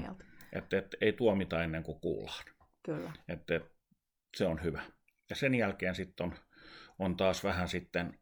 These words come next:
Speaker 2: uutta mielenkiintoista vierasta tulossa, ja meillä on vähän omaakin jakso, omaakin kerrottavana siitä, että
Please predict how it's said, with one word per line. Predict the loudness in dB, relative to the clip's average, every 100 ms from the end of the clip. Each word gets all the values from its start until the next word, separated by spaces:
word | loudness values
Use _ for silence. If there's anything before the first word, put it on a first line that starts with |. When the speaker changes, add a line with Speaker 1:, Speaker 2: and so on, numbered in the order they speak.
| -2
Speaker 2:
uutta | 0 0 0
mielenkiintoista | 2 2 0 0 0 -2 -4 0
vierasta | 2 2 0 -4 -2
tulossa, | 2 2 2 0 -2 0
ja | 0 2
meillä | 2 4 2
on | 2
vähän | 0 0 -2 -2 -8 -10 -10 -8 -8 -12 6
omaakin | 8 10 8 6 4 4
jakso, | 6 4 4 6
omaakin | 6 6 4 2 0
kerrottavana | 4 4 4 -2 -2 -2 -2
siitä, | 0 0 0 0
että | -2 -6